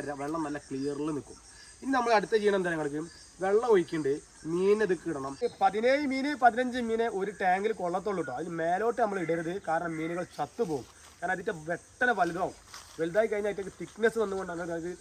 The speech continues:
ശരീരമൊക്കെ തമ്മു തമ്മു വരതും. അപ്പൊ അങ്ങനത്തെ സാഹചര്യം ഉണ്ടാവരുത്. പതിനഞ്ച്,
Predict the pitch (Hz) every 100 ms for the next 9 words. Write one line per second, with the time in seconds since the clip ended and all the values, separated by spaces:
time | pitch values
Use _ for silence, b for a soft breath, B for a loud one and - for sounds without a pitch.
0 | - 156 185 190 180 160 175 185 170 151
1 | 143 143 - B B 170 185 233 240 202
2 | 190 202 214 175 170 180 160 165 170 165
3 | 226 226